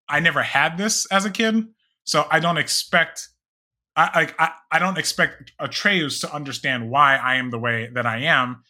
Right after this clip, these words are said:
And u-, ultimately, at the end of the day, he's just trying to shield him. Um, so if you haven't played God of War,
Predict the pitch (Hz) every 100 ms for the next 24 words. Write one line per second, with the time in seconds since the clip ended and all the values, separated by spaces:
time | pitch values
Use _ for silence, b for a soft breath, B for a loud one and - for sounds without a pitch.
0 | _ - 180 196 233 262 370 320 294 294
1 | 277 294 165 - 185 214 - 190 139 -
2 | 131 104 95 - _ B B B B 143
3 | 139 135 131 135 160 151 143 143 139 _
4 | _ _ _ - 156 - 165 160 156 180
5 | 202 196 190 185 180 170 160 156 151 160